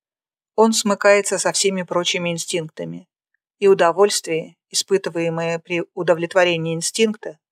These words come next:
должно быть соотнесено, с одной стороны, с самим этим инстинктом, а с другой стороны, с сексуальным инстинктом, который в некотором смысле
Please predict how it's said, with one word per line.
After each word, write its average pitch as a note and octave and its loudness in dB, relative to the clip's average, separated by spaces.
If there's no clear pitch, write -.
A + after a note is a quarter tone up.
должно F#3+ 2
быть G#3+ 6
соотнесено, F#3+ -2
с - -6
одной F3+ -2
стороны, E3+ 0
с - -2
самим F#3 -2
этим E3 -6
инстинктом, E3 -8
а F#3 0
с D#3+ -10
другой G3+ 4
стороны, F3 -2
с - -6
сексуальным E3+ 0
инстинктом, G#3+ -4
который G3 2
в F3+ -18
некотором F#3 -2
смысле F3+ -6